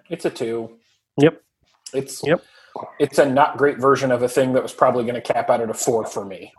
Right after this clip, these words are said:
Speaker 1: Uh, and so, therefore, it's a two. Uh, I've had much worse I P As. I wanna say that. And I, I think that there's a place for this beer. Uh, open air brewery, nice day,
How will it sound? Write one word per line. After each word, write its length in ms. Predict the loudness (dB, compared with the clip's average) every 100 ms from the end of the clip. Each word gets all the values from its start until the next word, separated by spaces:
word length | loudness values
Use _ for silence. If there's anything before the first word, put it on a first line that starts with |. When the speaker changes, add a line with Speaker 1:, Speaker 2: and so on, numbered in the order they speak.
| _
Speaker 1:
Uh, 260 | -6 -4 -4
and 220 | -6 -6
so, 440 | -2 -2 2 2 2
therefore, 640 | 4 4 4 2 2 -4 -12 _ -20 _ _ -8
it's 180 | -6 -4
a 60 |
two. 240 | -6 -10 -12 _ -6
Uh, 300 | -2 0 -2 -4 -14 -16 -8 2
I've 100 | 4
had 260 | 6 4 6
much 280 | 4 4
worse 240 | 4 4 4
I 100 | 0
P 200 | -2 -2 -4
As. 120 | -4
I 100 | -2
wanna 180 | 0 0
say 200 | 2 2
that. 280 | 4 2 2
And 120 | 2 2
I, 160 | 0 0
I 140 | 0
think 480 | 0 -2 -2 -2 -4 -14 _ _ _
that 140 | 4
there's 160 | 4 2
a 60 | 0
place 300 | 2 2 0
for 100 | -4
this 180 | -4
beer. 400 | -2 0 2 0 -10 _ _ _ _ _ _ -12 2
Uh, 360 | 6 6 4 0 -20 _ _ _ _ 4
open 280 | 4 4 4
air 200 | 4 4
brewery, 800 | 2 2 4 2 2 -2 -6 -8
nice 380 | -4 -2 -2 -2
day, 640 | 4 4 4 2 -4 -10